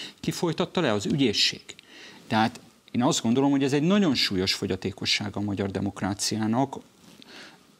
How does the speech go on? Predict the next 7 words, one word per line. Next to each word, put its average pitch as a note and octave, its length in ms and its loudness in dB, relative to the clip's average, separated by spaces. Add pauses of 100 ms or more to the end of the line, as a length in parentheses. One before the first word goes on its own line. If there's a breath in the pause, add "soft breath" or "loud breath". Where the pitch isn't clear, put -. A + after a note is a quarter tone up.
(220)
Nyolcvankilenc B2+ 840 0
óta G#2+ 180 -4
mindenképpen G#2+ 560 0
előtte G2+ 300 -2
nem G#2+ 140 0
volt G2 160 0
demokrácia, A#2 760 -2